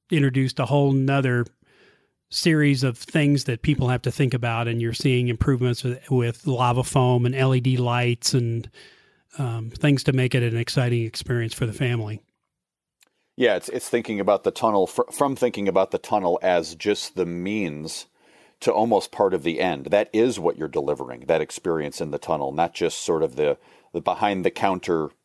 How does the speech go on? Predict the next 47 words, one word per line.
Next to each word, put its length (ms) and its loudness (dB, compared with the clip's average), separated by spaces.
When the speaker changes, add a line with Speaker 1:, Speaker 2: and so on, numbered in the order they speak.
Speaker 2:
uh, 340 2
you 80 -6
know, 160 -4
in 200 -4
the 80 -6
kitchen 440 -4
stuff 300 -2
that 140 -2
happens 400 -2
that 240 -2
it, 180 -4
and, 240 -4
and 280 -8
the, 100 -4
the, 200 -6
the 80 -8
dining 380 0
area 220 2
needs 180 -6
to 80 -6
be 80 -2
nice. 240 0
It's 100 -6
like 140 0
saying 220 -2
the 80 0
whole 200 2
restaurant, 460 0
the 80 -2
customer's 400 -2
gonna 140 -2
be 80 0
in 80 2
the 80 0
whole 180 4
restaurant, 520 0
and 140 0
you 80 2
want 180 0
the 60 0
entire 360 0
experience 500 -2
to 100 -10
be, 220 -6
to 100 -6
be, 240 -4
um, 320 -8